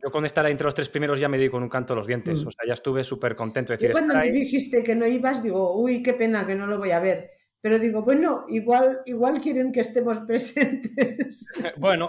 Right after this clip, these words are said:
Speaker 1: a ver.
Speaker 2: Pero no, no, acabaron dien-, yendo, dando premios a personas que no estaban allí, ¿eh? No, no
Speaker 1: Sí,
Speaker 2: tenía nada que
Speaker 1: sí,
Speaker 2: ver
Speaker 1: fue
Speaker 2: eso.
Speaker 1: Verónica quien me dijo que habías ganado tú, porque yo estaba liado en ese momento, me lo dijo, y ya
Speaker 2: Mm.
Speaker 1: me dijo también ella que había gente que no,
Speaker 2: No
Speaker 1: que la,
Speaker 2: había
Speaker 1: que la,
Speaker 2: estado,
Speaker 1: que
Speaker 2: sí.
Speaker 1: la presentadora se quedó con el premio así, con algunas personas, ¿no?
Speaker 2: Sí,
Speaker 1: Que dijo, "¿Y ahora
Speaker 2: no
Speaker 1: qué hago con
Speaker 2: sabía.
Speaker 1: esto?".
Speaker 2: <laughs>
Speaker 1: Yo, eh,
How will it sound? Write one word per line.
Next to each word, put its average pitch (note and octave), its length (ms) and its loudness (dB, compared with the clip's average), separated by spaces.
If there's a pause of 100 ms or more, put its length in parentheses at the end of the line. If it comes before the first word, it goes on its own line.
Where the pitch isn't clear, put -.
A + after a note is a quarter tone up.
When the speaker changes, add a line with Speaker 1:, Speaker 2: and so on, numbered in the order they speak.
Speaker 1:
a D#3+ 60 2
ver. F#3 220 4
Speaker 2:
Pero G#3 180 2
no, A#3+ 220 6
no, A#3+ 240 6
acabaron G3 500 2
dien-, G3 320 -2
yendo, F3+ 460 0
dando F3 420 -2
premios F#3 400 -2
a E3 100 0
personas E3+ 440 -6
que E3+ 80 -8
no D3+ 100 -4
estaban A#2+ 380 -6
allí, A#2 320 -8
¿eh? A#2 180 -10
No, A2+ 220 -14
no B2+ 160 -16
Speaker 1:
Sí, - 100 -10
Speaker 2:
tenía F3 280 2
nada B2 120 -2
que C3+ 60 -8
Speaker 1:
sí, C#3+ 100 -6
Speaker 2:
ver E3 180 2
Speaker 1:
fue F#3 100 0
Speaker 2:
eso. G3 100 0
Speaker 1:
Verónica G3+ 360 2
quien F3+ 140 -2
me F3+ 60 -2
dijo F3+ 180 -2
que E3+ 80 -2
habías E3+ 220 0
ganado D#3+ 280 -2
tú, E3+ 160 -4
porque D3 160 -6
yo D3+ 60 -6
estaba D3 380 -4
liado C#3+ 300 -4
en C#3 60 -10
ese C#3+ 140 -10
momento, D3 380 -6
me C3 60 -6
lo C3 40 -6
dijo, D3+ 340 -6
y D3 120 -8
ya D#3+ 100 4
Speaker 2:
Mm. D#3+ 40 6
Speaker 1:
me D#3 80 0
dijo D3+ 220 -8
también C#3+ 320 -6
ella C#3 280 -6
que C3+ 80 -6
había C#3+ 220 -2
gente D3 280 -10
que D3 100 -8
no, C3 340 -6 (260)
Speaker 2:
No F#3+ 120 -4
Speaker 1:
que F#3 60 2
la, E3 60 4
Speaker 2:
había F3 100 2
Speaker 1:
que D#3+ 60 4
la, E3+ 60 2
Speaker 2:
estado, D3 300 -6
Speaker 1:
que C3+ 60 -8
Speaker 2:
sí. - 160 -10
Speaker 1:
la E3+ 80 2
presentadora F#3+ 500 2
se A3 120 0
quedó A3 160 2
con G#3+ 120 0
el G#3 120 -2
premio G#3 260 0
así, G3+ 240 0
con F#3+ 140 -2
algunas F3+ 300 0
personas, F#3 360 0
¿no? F#3 160 2
Speaker 2:
Sí, E3+ 80 0
Speaker 1:
Que F3 60 0
dijo, E3+ 260 -2
"¿Y F3 60 2
ahora G#3+ 120 2
Speaker 2:
no G#3+ 80 0
Speaker 1:
qué A#3+ 60 2
hago A#3+ 80 4
con A#3 120 4
Speaker 2:
sabía. A3 140 -4
Speaker 1:
esto?". - 260 -10
Speaker 2:
<laughs> - 500 -10
Speaker 1:
Yo, D#3 100 -8
eh, D#3 60 -12